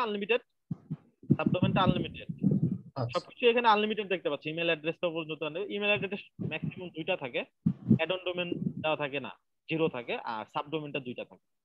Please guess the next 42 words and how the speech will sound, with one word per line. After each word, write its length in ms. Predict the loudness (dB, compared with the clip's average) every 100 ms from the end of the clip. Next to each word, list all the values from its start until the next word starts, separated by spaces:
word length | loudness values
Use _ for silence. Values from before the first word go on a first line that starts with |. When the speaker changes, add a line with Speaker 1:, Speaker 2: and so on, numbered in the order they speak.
| _ -14
Speaker 1:
তার 100 | -10
মানে 120 | -6
আমি 140 | -6 -4
দুইটা 220 | -4 -4 -4
site 160 | -4
use 140 | -4 -4
করতে 160 | -8 -10
পারি 100 | -10
সর্বোচ্চ। 420 | -10 -12 -12 -20 -20 _ _ _ _ _ _ _ _ _ _ _ _ _ 0 2
এই 60 | 4
বিষয়গুলো 300 | 6 6 4
problem 300 | 4 4 2
create 240 | 2 0 2
করে 120 | 0
পরবর্তীতে, 520 | 0 -2 -2 -4 -2 -4 _
যেটা 140 | -4 -4
প্রথমে 320 | -4 -4 -4
আমরা 140 | 0 0
বুঝি 280 | 0 -2
না, 100 | -2 -4 -2
দেখা 160 | 0 0
যায় 120 | -2
যে 80 | -6
অল্প 120 | -8 -4
প্রাইসে 240 | -4 -4
আমরা 140 | -8 -10
কিনে 220 | -8 -8
ফেলি। 220 | -8 -14 -18 _ _ _ _ _ _ _ _ _
আচ্ছা, 220 | -2 0 0 -4 -8 -8 -12 -12 _ _ _ _
এইটা 360 | 6 6 4 4
হচ্ছে 240 | 4 4
আমাদের 240 | 4 4 4
মূল। 200 | 4 2
তাহলে 260 | 2 0 0
আমরা 160 | -2 -6
cPanel 380 | -6 -4 -2 0
বুঝলাম, 340 | 0 -2 -2 -4 _ _ _
cPanel-এ 360 | -8 -4 -2 -4
কিভাবে 300 | -4 -4 -2
log 180 | -2 -2
in 60 | -6
করে, 220 | -4 -4